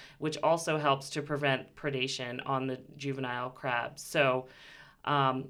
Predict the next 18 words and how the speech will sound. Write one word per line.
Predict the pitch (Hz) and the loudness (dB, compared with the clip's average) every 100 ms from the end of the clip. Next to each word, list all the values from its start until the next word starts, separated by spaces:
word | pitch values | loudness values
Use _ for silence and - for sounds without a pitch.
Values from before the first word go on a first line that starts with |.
| - - | -14 -16
we | - 156 160 165 | -8 -4 0 2
are | 151 151 151 | 4 4 2
extremely | 143 - 175 180 196 | -4 -4 -2 2 2
hopeful | 180 175 170 - 190 208 202 | 2 0 0 2 6 6 6
that | 156 143 147 | 6 6 4
the | 156 | 2
record | 156 156 170 160 147 | 2 2 0 -2 -2
growth | 151 147 156 | 4 4 4
that | 165 156 | -2 -2
we're | 143 | -4
seeing | 143 147 143 147 | -2 2 4 4
in | 147 | 0
the | 143 | -2
blue | 139 143 | 0 0
crabs | 143 147 135 147 - | 4 6 6 4 0
will | 139 | -4
certainly | - 147 147 147 139 | 2 0 2 0 -2
help | 139 151 156 | 4 6 6